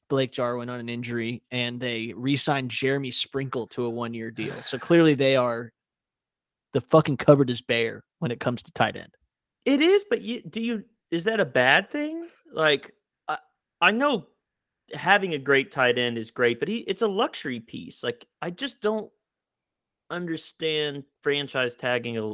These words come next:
Speaker 2: a luxury item. Like, Dalton
Speaker 1: Yeah,
Speaker 2: Schultz
Speaker 1: agreed.
Speaker 2: being on this team, I'll put it this way. Do they win or lose any additional games by having him? With, like, a league replace-, 'cause out there you could have signed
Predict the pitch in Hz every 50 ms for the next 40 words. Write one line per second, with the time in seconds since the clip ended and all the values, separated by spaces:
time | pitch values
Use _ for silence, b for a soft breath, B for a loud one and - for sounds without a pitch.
0 | - _ - 117 113 113 117 113 - - - 104 104 - 95 98 76 - - -
1 | - _ _ _ - 110 - _ - 151 160 147 135 123 - 120 135 156 151 156
2 | 120 117 - - 135 135 143 151 156 151 143 139 139 135 131 127 - - - -
3 | 135 131 131 127 123 120 b b b b b b b _ _ _ _ _ _ _
4 | _ _ _ - 156 - 233 226 185 135 151 135 - 123 113 107 107 - _ -
5 | 147 185 196 202 202 180 - - 143 143 143 143 143 135 135 - _ _ _ _
6 | _ _ _ _ - 131 131 127 127 127 127 120 113 - - 127 131 131 123 123
7 | 123 - 131 127 - - 127 120 117 113 113 110 110 107 110 107 _ - 101 -
8 | - - - - - - _ - - _ _ _ _ _ _ _ _ _ _ _
9 | _ 131 127 - 135 127 120 - 135 123 113 123 123 131 143 156 165 165 147 139
10 | 143 143 139 - 139 131 131 123 _ - 135 117 - b b b b b - 160
11 | 180 - - 180 165 160 165 165 - 180 170 156 - - 165 156 151 151 151 147
12 | 139 151